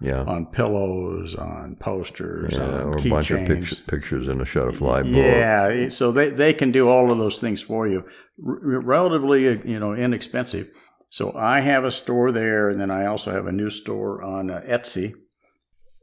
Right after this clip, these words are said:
Speaker 2: which is, let me j-, see if I got it. It's, uh, etsy dot com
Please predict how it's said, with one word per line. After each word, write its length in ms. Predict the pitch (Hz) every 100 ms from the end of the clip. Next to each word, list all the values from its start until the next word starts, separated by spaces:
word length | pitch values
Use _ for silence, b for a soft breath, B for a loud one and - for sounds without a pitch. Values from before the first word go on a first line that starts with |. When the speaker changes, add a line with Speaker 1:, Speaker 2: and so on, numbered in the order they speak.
| _ _ -
Speaker 2:
which 460 | 120 123 120 - - - -
is, 500 | 120 110 107 107 110
let 80 | 110
me 80 | 101
j-, 120 | - _ - - -
see 160 | -
if 120 | 104 95
I 80 |
got 200 | 95 98
it. 80 | 92 - b b b
It's, 300 | 110 110 -
uh, 260 | 110 104 104 104 _
etsy 440 | 120 131 - 135 123
dot 340 | 120 107 -
com 640 | - 113 104 104 101 92